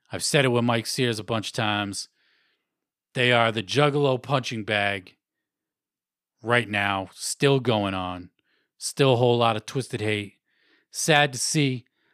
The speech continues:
I don't understand how you could love a band or a group for so many years, then they leave the label, have a disagreement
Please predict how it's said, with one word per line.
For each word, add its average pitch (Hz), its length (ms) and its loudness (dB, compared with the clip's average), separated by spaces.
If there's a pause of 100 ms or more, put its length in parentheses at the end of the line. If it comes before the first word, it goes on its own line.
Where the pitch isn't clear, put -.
(240)
I 147 80 0
don't 147 140 4
understand 135 460 0
how 127 100 2
you 127 160 0
could 123 160 -4
love 117 200 2
a 113 60 -4
band 120 480 2
or 104 140 0
a 98 40 -6
group 117 440 0 (1300)
for 131 120 0
so 147 280 2
many 127 200 4
years, 123 640 2 (1300)
then 135 140 -2
they 123 120 0
leave 131 300 0
the 131 100 -2
label, 139 540 2 (440)
have 151 200 2
a 139 40 -2
disagreement 147 800 2